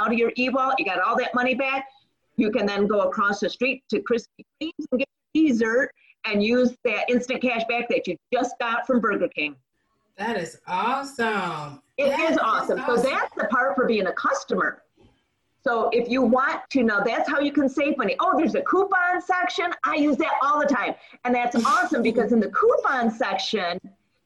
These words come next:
Speaker 1: you can also, so like, Jiffy Lube is in there. And Jiffy Lube's in the coupon section. So you go get your oil change, you pay with your digital gift card, you're getting your instant cash back, you're pulling it out from the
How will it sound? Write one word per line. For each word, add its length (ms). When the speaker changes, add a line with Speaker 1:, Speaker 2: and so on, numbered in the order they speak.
Speaker 1:
you 100
can 140
also, 460
so 200
like, 400
Jiffy 420
Lube 220
is 140
in 180
there. 100
And 100
Jiffy 340
Lube's 220
in 120
the 80
coupon 400
section. 220
So 60
you 120
go 140
get 180
your 160
oil 160
change, 560
you 60
pay 120
with 160
your 120
digital 300
gift 280
card, 180
you're 120
getting 140
your 80
instant 220
cash 220
back, 300
you're 160
pulling 240
it 140
out 260
from 160
the 100